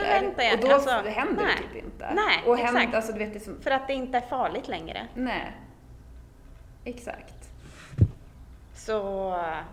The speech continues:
Speaker 1: Ja.
Speaker 2: Ja, vilken grej.
Speaker 1: Ja, verkligen. <laughs> Så apropå rädslor, för, för det är ju som första steget att bara se rädslan.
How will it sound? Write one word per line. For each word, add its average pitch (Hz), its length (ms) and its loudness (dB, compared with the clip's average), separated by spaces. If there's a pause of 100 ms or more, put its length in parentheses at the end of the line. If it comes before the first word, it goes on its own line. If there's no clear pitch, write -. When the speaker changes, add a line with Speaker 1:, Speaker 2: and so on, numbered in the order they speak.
(1080)
Speaker 1:
Ja. 214 300 2 (400)
Speaker 2:
Ja, 220 380 -4
vilken 226 240 -8
grej. 240 380 -6 (680)
Speaker 1:
Ja, 196 220 0 (160)
verkligen. 185 440 -6 (600)
<laughs> - 320 -4
Så 262 180 4
apropå 233 500 2
rädslor, 202 400 4 (200)
för, 214 360 0
för 233 80 -2
det 226 100 2
är 226 80 4
ju 220 60 0
som 196 220 -6
första 208 320 -4
steget 208 560 -8
att - 260 -12
bara 175 120 0
se 175 420 -4
rädslan. - 540 -6